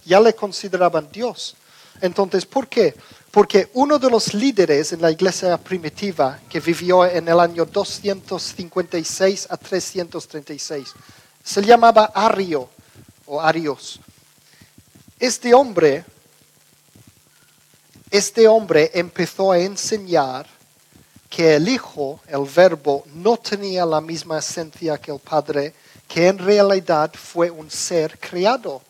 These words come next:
Estoy a-, a-, haciendo un poco de historia ahora para que empezáis a ver de dónde salió la idea que, que la gente, muchas veces, incluso hoy, hay gente que tienen una idea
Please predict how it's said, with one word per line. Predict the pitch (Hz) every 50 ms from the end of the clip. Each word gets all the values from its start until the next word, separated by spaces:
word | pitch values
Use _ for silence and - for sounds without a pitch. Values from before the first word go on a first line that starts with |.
| _ _ _ _ - _ _ _ _ _
Estoy | 165 160 - - 226 240 247
a-, | 226 226
a-, | 214 208 196 214 208 196 175 202 202 180
haciendo | - - 220 214 208 196
un | 180 160
poco | - 196 - 196
de | 185 185
historia | 175 - - - - 226 220 214 196 180
ahora | 165 151 151 160
para | 165 - 202 180 165
que | - - 190
empezáis | 185 190 - 208 180 - - 208 196 202 - -
a | 180
ver | 156 160 185 202 196 175 156 151 - - - - _ _ -
de | 180 165
dónde | 156 226 240 262 254 262
salió | 226 196 - - 254 240 226 220 226 240 247 226 180 156 151 - _ _ _ _
la | - 175 175 160
idea | 160 160 156 185 202 208 190 160 151 143
que, | - - 180 165 170 170
que | - - 170
la | 156 151 147
gente, | - 180 175 175 - - 156
muchas | 151 160 190 196 - 202 170 -
veces, | - 196 180 - 170 151 147
incluso | 156 151 - - 180 - - 180 170
hoy, | 180 180 185 165 160 165
hay | 151 156
gente | 160 - 180 170 156 - 170
que | - - 165
tienen | - - 190 185 202 208 208
una | 208 202 202 190
idea | 175 165 156 196 196 180 151 143 147